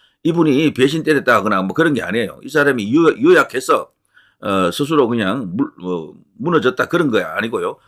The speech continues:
오히려 더 강한 공격이다. 더 강한 공격을 위해서, 어, 박종준 경호처장이 잠시 자리를 이제 비운 것이다, 이렇게 생각해야죠.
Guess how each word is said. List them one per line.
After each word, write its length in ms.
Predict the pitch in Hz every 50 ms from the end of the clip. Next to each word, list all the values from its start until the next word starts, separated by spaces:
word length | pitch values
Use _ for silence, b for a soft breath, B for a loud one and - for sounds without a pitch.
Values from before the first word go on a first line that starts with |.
| _ _
오히려 240 | - 147 165 170
더 160 | - 156 156 -
강한 380 | - - 120 135 175 180 147 -
공격이다. 640 | - 113 113 117 123 120 98 90 - 131 - - _ _ _ _ _ _ _ _
더 120 | - 151
강한 320 | - - 104 120 143 151 123
공격을 440 | 113 120 139 139 151 143 135 104 98
위해서, 360 | 101 95 - 135 117 82 - _ _ _ _ _ _ _
어, 440 | - 87 85 82 80 80 76 76
박종준 720 | 76 - 120 110 127 120 120 110 117 110 92 107 131 107
경호처장이 760 | - 98 98 107 101 - 123 110 98 95 95 127 120 87 - _ _ _ _ _ _ _ _ 87 -
잠시 280 | - 110 117 110 143
자리를 460 | 117 - 131 135 143 120 101 92 85 80
이제 260 | - 87 82 76 71 _
비운 260 | - 156 208 233 156
것이다, 280 | 127 98 - - - 135
이렇게 160 | 107 104 120 -
생각해야죠. 640 | - 101 98 101 92 78 76 73 78 - 113 -